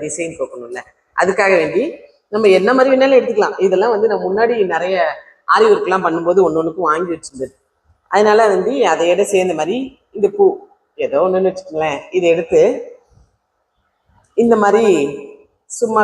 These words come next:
கட்டிக்கலாம். பூ கட்டுற மாதிரியே கட்டிட்டு நீங்க இதே மாதிரி கூட வச்சுக்கோங்க.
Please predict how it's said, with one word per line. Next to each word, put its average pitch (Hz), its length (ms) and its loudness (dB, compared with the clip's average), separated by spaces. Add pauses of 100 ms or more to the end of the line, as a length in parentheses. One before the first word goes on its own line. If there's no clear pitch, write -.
கட்டிக்கலாம். 175 480 -2 (240)
பூ 254 80 0 (100)
கட்டுற 214 280 2
மாதிரியே 151 280 0 (1040)
கட்டிட்டு 208 440 2 (380)
நீங்க 190 240 2
இதே 190 220 4
மாதிரி 220 160 2
கூட 226 180 2
வச்சுக்கோங்க. 208 440 -2